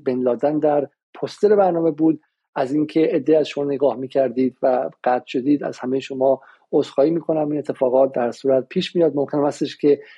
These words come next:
عده‌ای ما رو ریپورت کرده باشن. به نظر میاد که حضور ما در یوتیوب داره سنگین می‌شه. هم به شکلی لشکرهای مجازی رو می‌فرستن که به ما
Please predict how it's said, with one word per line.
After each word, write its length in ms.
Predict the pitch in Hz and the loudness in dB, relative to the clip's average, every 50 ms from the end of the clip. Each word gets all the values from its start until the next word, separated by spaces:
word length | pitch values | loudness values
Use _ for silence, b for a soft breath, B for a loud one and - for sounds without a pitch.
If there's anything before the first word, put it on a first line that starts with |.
| B B - | B B -2
عده‌ای 580 | 185 143 127 131 151 151 151 156 156 156 151 147 | -2 -2 0 2 4 4 4 4 4 2 0 0
ما 160 | 139 135 135 139 | 2 2 4 4
رو 300 | 139 143 143 139 135 127 | 4 4 4 4 2 0
ریپورت 360 | 135 135 - 160 160 156 - | -2 -2 2 2 2 2 0
کرده 180 | - 127 123 | -4 -6 -6
باشن. 280 | 117 107 - - 117 110 | -6 -8 -10 -12 -10 -8
به 80 | 123 120 | -6 -6
نظر 220 | 117 110 123 127 | -2 0 2 2
میاد 200 | 131 135 135 - | 2 0 -2 -2
که 180 | _ - 135 127 | _ 0 0 0
حضور 380 | - - 131 123 139 156 156 | 0 -2 -6 -4 0 2 2
ما 100 | 151 143 | 2 2
در 160 | 139 139 127 | 2 2 0
یوتیوب 500 | 123 123 123 117 _ _ - 143 151 151 - B B B B B _ - | 0 -2 -6 -10 _ _ 0 2 2 0 0 B B B B B _ -4
داره 140 | 135 131 | -2 -2
سنگین 440 | 135 - 135 127 131 127 131 165 170 | -2 0 -2 -2 0 0 0 0 0
می‌شه. 440 | 165 143 - - 156 151 147 143 139 | 0 -2 -2 2 4 4 4 4 2
هم 340 | - - 143 143 147 147 131 B B B B _ | 0 -2 -2 0 0 -2 -4 B B B B _
به 80 | - 147 | -12 -6
شکلی 340 | 135 - 143 - - 143 139 | -4 -2 -2 0 0 0 0
لشکرهای 600 | 139 135 123 - - - 131 120 113 131 151 147 | 0 0 -2 -2 -2 -2 -2 0 2 2 2 2
مجازی 440 | 139 131 123 123 127 127 120 123 147 | 2 0 0 0 0 0 0 0 0
رو 80 | 151 151 | 0 0
می‌فرستن 480 | 147 151 - 147 - - 143 139 135 | 0 0 -2 -4 -2 -2 -2 -4 -4
که 120 | 131 - 131 | -4 -4 -4
به 100 | 123 127 | -2 0
ما 280 | 127 127 135 135 - | 2 2 2 2 0